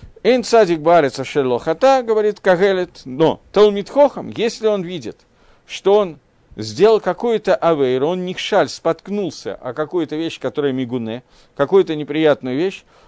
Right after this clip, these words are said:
он тут же видит, как правильно это перевернуть и как правильно это построить.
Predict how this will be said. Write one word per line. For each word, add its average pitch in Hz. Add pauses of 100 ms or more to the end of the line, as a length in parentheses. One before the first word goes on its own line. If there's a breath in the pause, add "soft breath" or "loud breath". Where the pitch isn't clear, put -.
(160 soft breath)
он 202
тут 254
же 226 (140)
видит, 208
как -
правильно 190
это 165
перевернуть 143
и 175
как 147
правильно 156
это 143
построить. 101